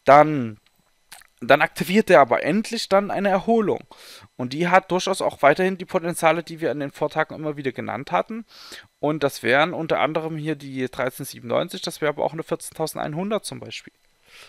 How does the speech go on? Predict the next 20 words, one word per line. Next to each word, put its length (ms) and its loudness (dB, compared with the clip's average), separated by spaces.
Ja, 240 0
das 200 -2
heißt, 420 2
für 80 -4
diejenigen, 480 -4
die 140 -12
hier 180 2
short 640 2
große 380 0
Gewinne 360 -2
wittern, 480 2
die 80 -12
müssten 360 -4
eigentlich 360 -6
über 180 -8
vierzehntausendsechshundert 1080 -6
mal 80 -4
einen 100 -6
Stecker 340 -2
ziehen. 240 -18